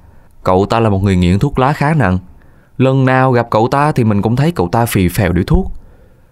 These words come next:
Việc cậu ta hút thuốc thì mình không có ý kiến gì, nhưng cậu ta hút thuốc xong thì lại nhả khói sang nhà mình. Mình thì mới có mấy chậu cây cảnh để ngoài ban công,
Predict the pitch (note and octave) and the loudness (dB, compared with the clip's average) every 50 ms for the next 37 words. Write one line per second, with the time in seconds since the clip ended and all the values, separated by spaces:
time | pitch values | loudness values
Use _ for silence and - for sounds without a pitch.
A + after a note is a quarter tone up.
0 | _ _ - - F#2 F#3 - - - B2+ G#2+ A2 B2 C3+ - - C3+ D3 D3+ - | _ _ -4 -2 -2 -2 0 -2 0 0 0 0 0 0 2 2 2 2 0 0
1 | - G#2+ F2 D#2+ E2 - G2+ G#2+ - A#2+ B2+ C3 C3 C3+ C3+ D3 D#3 A#2+ G2 F2 | 0 0 0 0 -2 -2 -2 0 0 0 0 0 0 0 0 2 2 2 2 0
2 | - - - - - - - - - - D3+ D#3+ D3 - G2 G2 - C3 B2+ E3+ | 0 -4 -8 -20 -20 -20 -20 -18 -8 -4 -4 -2 0 0 0 0 0 0 0 0
3 | F#3 - G3+ G#3 - - - D3+ C#3+ C3+ - - - - - - - E3 C3 B2 | 0 0 0 -2 -2 -2 -2 0 -2 -2 -6 -10 -20 -20 -18 -6 -2 0 0 2
4 | A2+ A2+ A#2 A2 G#2 A#2+ D#3 - - E3+ G3+ A3 - E3 C#3+ C3 G#2+ F#2+ G2 G2 | 2 2 2 2 2 0 0 0 0 2 2 2 0 0 0 0 0 0 0 0
5 | F#2 F2 - - - - - _ _ _ _ - A#2+ A2+ G#2+ G2 F#2+ F2+ G#2 F#2+ | 0 -2 -6 -12 -20 -20 -20 _ _ _ _ -4 -2 0 2 2 0 0 0 0
6 | F2 G#2+ B2+ C3 C#3+ C#3+ C#3+ D3+ D#3 - A2 F2 F2+ - A#2 A2+ A2+ - F2+ F2+ | 0 0 -2 -2 -2 0 0 0 -2 0 -2 -2 0 0 -2 -2 -2 -2 -2 -2
7 | G2+ B2+ B2 A#2 A#2+ A2+ F#2+ F#2+ G2+ G#2+ A2+ - B2 A#2 | -2 0 0 0 0 0 2 2 0 0 0 0 0 0